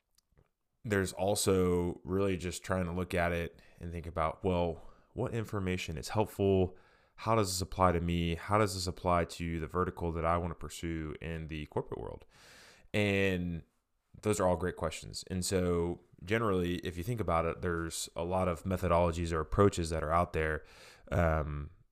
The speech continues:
in, in, you know, in different industries, right? Here's the, here's the methodology for, you know, developing a, a, an awesome SaaS company, or,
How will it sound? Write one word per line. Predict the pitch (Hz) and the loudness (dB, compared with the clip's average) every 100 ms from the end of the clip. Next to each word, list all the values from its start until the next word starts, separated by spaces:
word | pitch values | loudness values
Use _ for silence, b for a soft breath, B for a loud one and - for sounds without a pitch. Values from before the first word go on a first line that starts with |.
| _ _ _ - | _ _ _ 2
in, | 107 | 2
in, | - 104 95 - 104 | 4 2 2 0 0
you | 101 | 2
know, | 85 - - | 2 0 -2
in | 95 | 2
different | 104 101 92 - _ _ 107 | 2 2 -6 -8 _ _ -4
industries, | 104 90 - 73 65 - | -2 -2 -4 -6 -4 2
right? | 90 - | 4 4
Here's | - 104 101 92 87 | 0 0 2 0 2
the, | 92 87 85 - B B B B | 2 4 2 -2 B B B B
here's | 113 107 | 4 6
the | 98 | 6
methodology | 95 92 92 92 85 87 87 | 4 6 8 8 8 4 2
for, | 87 85 87 85 82 76 _ _ _ - | 2 2 4 4 2 -2 _ _ _ -8
you | 87 85 | -4 -2
know, | 78 78 - _ _ _ _ _ - | 0 -2 -8 _ _ _ _ _ -2
developing | 90 90 87 90 85 | 2 2 2 0 0
a, | 82 78 - - | 0 -2 -4 0
a, | 80 76 71 - _ _ _ _ _ - | 0 2 -2 -6 _ _ _ _ _ -12
an | 76 - | -12 -4
awesome | 92 98 - 90 87 | 2 2 2 -2 -2
SaaS | 80 85 80 - | 0 4 4 2
company, | - 71 - 65 64 | -4 -6 -4 -6 -2
or, | 76 | -4